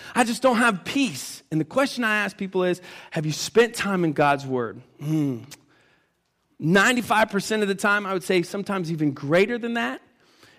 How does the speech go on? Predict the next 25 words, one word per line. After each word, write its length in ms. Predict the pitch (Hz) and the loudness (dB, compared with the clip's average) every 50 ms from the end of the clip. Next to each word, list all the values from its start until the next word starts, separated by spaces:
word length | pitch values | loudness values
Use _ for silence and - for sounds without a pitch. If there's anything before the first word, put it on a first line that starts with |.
| _ _ | _ _
people 340 | - 196 233 214 240 240 208 | 2 2 2 4 4 2 4
who 80 | 196 208 | 6 6
are 120 | 180 165 | 6 4
dealing 300 | 165 151 196 214 220 214 | 4 2 0 0 2 0
with 140 | 208 190 - | -2 -2 -2
hardships 400 | 202 196 208 190 - 151 - - | -4 -4 -4 -4 -6 -8 -8 -4
and 80 | 156 | -2
don't 120 | 180 170 170 | -2 0 0
have 160 | 180 160 - | -2 -4 -4
peace 260 | - 226 226 190 - | -6 -6 -6 -6 -4
about 220 | 160 151 156 160 170 | -2 -2 -2 -2 -4
those 160 | 160 147 - | -6 -6 -6
hardships 360 | 185 185 175 - - 147 - | -6 -6 -6 -6 -10 -12 -10
have 120 | 151 143 | -8 -4
not 200 | 151 160 165 180 | -2 -2 -2 -2
spent 240 | - - 175 165 - | -4 -8 -12 -12 -8
time 200 | - 156 151 156 | -6 -6 -4 -4
in 60 | 165 | -4
the 80 | 175 175 | -4 -4
word. 280 | 190 226 247 220 - - _ _ _ _ _ _ _ - - - _ _ _ 147 | -6 -8 -10 -10 -14 -18 _ _ _ _ _ _ _ -20 -20 -20 _ _ _ 0
David 480 | 135 190 214 254 277 240 262 254 196 185 | 4 6 6 6 6 4 2 0 2 2
knew 260 | 226 240 247 247 240 | 2 4 4 4 4
the 160 | 185 180 165 | 2 2 2
more 320 | 170 175 202 233 262 269 | 2 2 2 4 4 2
time 480 | - - - - 240 240 240 240 220 | 2 0 -6 -6 -2 0 0 0 0